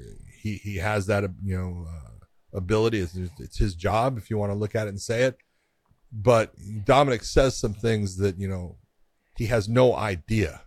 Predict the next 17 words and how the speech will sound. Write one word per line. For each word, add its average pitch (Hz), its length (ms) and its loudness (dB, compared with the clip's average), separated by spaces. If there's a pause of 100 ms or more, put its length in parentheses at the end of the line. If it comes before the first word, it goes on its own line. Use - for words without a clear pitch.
(760)
But 98 120 -2
he 95 200 0
opens 107 480 -2
up 101 140 -2
his 85 160 -8
mouth 101 280 0
and 80 120 -14
says 143 320 2
those 98 240 2
things 95 240 -4
like, 95 180 -4
you 104 80 -2
know, 92 240 -4 (540)
you 101 100 -2
know, 92 240 -4 (200)
"You, 104 120 -2
you, 110 260 -2